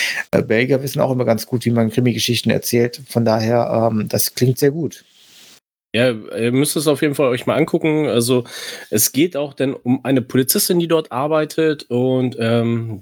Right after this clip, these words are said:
Speaker 2: die wurde anscheinend, das kriegt man auch in den ersten zwei Folgen auf jeden Fall mit, dass die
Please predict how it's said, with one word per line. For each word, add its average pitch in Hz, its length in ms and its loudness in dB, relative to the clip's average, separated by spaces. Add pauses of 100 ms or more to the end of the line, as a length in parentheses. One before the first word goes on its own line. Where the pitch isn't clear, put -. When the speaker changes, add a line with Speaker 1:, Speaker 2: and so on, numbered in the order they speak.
Speaker 2:
die 101 380 0
wurde 147 460 0
anscheinend, 131 360 0
das - 280 0
kriegt - 220 -2
man 123 140 2
auch 117 140 -2
in 117 80 -4
den 110 120 0
ersten 110 360 0
zwei 110 180 0
Folgen 110 220 0
auf 104 120 -2
jeden 98 140 0
Fall 95 220 0
mit, 135 220 0 (440)
dass - 220 0
die 117 320 0